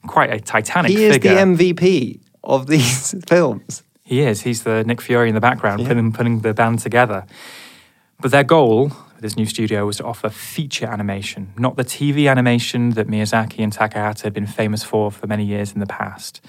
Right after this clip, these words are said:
Speaker 1: uh, they'd cut their teeth on. And the first project would become Castle in the Sky.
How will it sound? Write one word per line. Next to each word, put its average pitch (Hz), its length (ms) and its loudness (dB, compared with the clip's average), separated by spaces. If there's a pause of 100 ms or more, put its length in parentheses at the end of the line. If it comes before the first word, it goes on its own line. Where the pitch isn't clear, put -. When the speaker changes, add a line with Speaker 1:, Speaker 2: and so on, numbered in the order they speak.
(520)
Speaker 1:
uh, 101 160 -4
they'd 98 220 -4
cut - 160 -10
their 101 140 -4
teeth 104 360 -10
on. - 140 -10
And 113 120 -10
the 110 40 -8
first 135 380 -2
project 110 560 -6
would 107 120 -10
become 104 460 -8
Castle 110 520 -8
in 104 160 -8
the 98 80 -6
Sky. 104 600 -6